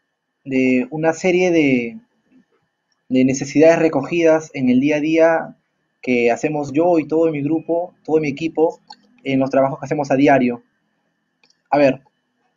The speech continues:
yo te explico. Eh, hasta el momento, en el Perú, se ha tomado medidas de prevención y, sin embargo,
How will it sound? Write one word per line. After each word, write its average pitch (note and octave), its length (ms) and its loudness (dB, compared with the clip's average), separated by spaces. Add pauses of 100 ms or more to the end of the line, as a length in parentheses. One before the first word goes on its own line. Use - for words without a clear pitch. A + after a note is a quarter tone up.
yo D#3+ 140 0
te F#3 80 -2
explico. D#3+ 420 -4 (480)
Eh, C#3+ 500 0 (400)
hasta D3 220 -2
el D3+ 40 -4
momento, G3 500 0 (420)
en C3+ 160 -4
el C3 80 -4
Perú, D3+ 320 -2 (1200)
se - 140 -2
ha F#3 60 6
tomado G#3 300 4
medidas F3 540 2 (240)
de C3+ 180 -2
prevención C#3 800 0 (1400)
y, D#3 420 -2
sin D3 200 -6
embargo, F#3+ 480 2